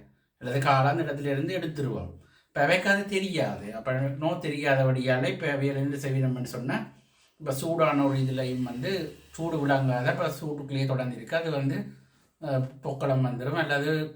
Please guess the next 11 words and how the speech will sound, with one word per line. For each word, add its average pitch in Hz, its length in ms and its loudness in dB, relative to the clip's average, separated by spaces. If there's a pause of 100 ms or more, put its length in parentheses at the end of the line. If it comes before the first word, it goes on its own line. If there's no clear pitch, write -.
(920)
காயங்கள் 131 580 0
வந்துரும். 120 360 0
அதே 143 140 0
மாதிரி 143 260 -2
அது 156 120 2 (600)
குத்தினாலும் 180 500 2
வந்து 147 220 0
அவைக்கு 151 260 -2
வந்து 147 180 -2
நோ 151 280 -2
தெரியாததால 120 760 2